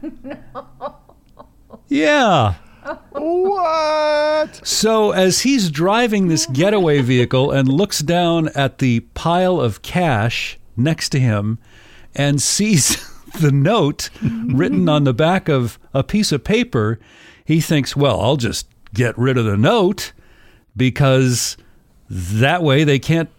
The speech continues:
Speaker 1: they can't trace it to me. I don't have the note.
Speaker 2: <laughs>
Speaker 1: Sure, I've got this cash."
Speaker 2: Mm-hmm.
Speaker 1: But, uh,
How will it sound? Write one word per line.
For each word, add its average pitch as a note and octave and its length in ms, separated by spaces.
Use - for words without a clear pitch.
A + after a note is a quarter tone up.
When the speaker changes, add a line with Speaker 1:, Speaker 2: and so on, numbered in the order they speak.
Speaker 1:
they C#3 140
can't F3 380
trace F#3 380
it G3 140
to F#3+ 100
me. A#3 220
I A#2+ 100
don't D3+ 140
have D#3 220
the C3+ 100
note. A3+ 540
Speaker 2:
<laughs> - 340
Speaker 1:
Sure, G#3 320
I've D#3 180
got C#3 260
this A2 220
cash." F3+ 680
Speaker 2:
Mm-hmm. A2+ 340
Speaker 1:
But, C3 400
uh, A2 580